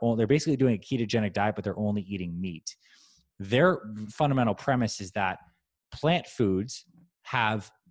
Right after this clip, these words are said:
compounds in them that can cause inflammation in the G I tract.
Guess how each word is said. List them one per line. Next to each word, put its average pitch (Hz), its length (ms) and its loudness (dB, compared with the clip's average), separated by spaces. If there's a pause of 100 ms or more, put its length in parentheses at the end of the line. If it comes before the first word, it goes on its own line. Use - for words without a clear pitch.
(200)
compounds 131 640 2
in 92 120 0
them 92 300 -2 (300)
that 107 180 0
can 110 140 -2
cause 113 580 2
inflammation 120 720 0
in 98 60 2
the 95 100 2
G 92 200 0
I 117 140 4
tract. - 540 -6